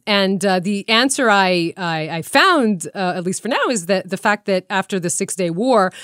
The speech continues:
the chief of staff, obviously, and the generals were very, very popular. So the posters were not only distributed, but also hung in the rooms of teenagers and others who saw them as heroes. By the way, till this day, there are places, obviously in military bases, you'll have the official picture of the I D F chief of staff,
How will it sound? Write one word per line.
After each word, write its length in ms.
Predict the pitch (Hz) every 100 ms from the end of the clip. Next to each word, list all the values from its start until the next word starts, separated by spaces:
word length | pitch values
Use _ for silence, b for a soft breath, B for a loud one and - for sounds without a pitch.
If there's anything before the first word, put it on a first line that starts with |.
| B B
the 220 | 180 170
chief 280 | 147 214 -
of 80 | 165
staff, 260 | - 208 208
obviously, 360 | 196 180 185
and 80 | 160
the 60 | 147
generals 420 | 220 220 190 143
were 80 | 147
very, 320 | 123 214 196
very 160 | 170
popular. 480 | 156 226 226 214 190
So 140 | - 180
the 80 |
posters 480 | 165 202 196 196 185
were 220 | 180 175 B B
not 240 | 214 220 220
only 300 | 208 196 170
distributed, 520 | 151 - 370 269 160
but 40 |
also 240 | 160 156 156
hung 440 | - 269 240 160 - B
in 100 | 185
the 100 | 175
rooms 320 | 175 190 180 151
of 100 | -
teenagers 560 | 277 285 254 202 185
and 100 | 160
others 360 | 160 233 220 196
who 100 | 180
saw 220 | - 175
them 160 | 170 156
as 100 | -
heroes. 300 | 403 311 -
By 160 | 302
the 100 | 453
way, 180 | 466 330 -
till 240 | - 427 440
this 220 | 415 -
day, 540 | 190 254 339 233 139 B B
there 100 | B
are 60 | 226
places, 500 | - 262 254 233 190 - _
obviously 340 | 196 214 - 160
in 100 | 165
military 340 | 175 165 160
bases, 580 | 139 131 147 151 - 139
you'll 120 | 139
have 160 | 147 135
the 80 | 139
official 320 | - 165 156
picture 340 | 180 - 170
of 120 | 147
the 120 | 147 143
I 100 | 151
D 60 | 147
F 120 | -
chief 160 | 196
of 60 | 220
staff, 160 | -